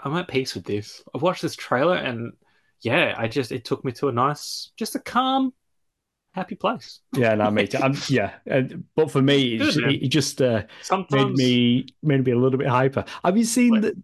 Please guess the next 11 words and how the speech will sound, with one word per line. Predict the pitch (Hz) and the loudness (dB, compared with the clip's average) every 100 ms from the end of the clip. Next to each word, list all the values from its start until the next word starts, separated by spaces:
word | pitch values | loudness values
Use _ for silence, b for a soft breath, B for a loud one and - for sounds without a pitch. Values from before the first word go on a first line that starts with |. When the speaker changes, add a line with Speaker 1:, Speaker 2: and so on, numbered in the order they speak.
| - | -4
Speaker 2:
the | 170 | -4
poster | 165 208 208 190 | 0 0 0 0
they | 143 | 0
put | 131 | 0
out | 110 107 | 0 0
for | - 104 92 | 0 0 2
it? | 92 - | -2 -2
And | 135 135 | 0 2
then | 135 131 135 - - _ _ | 4 4 2 -2 -12 _ _
it's | - 131 131 - | 0 0 0 -2
just | 156 - - | 0 0 -4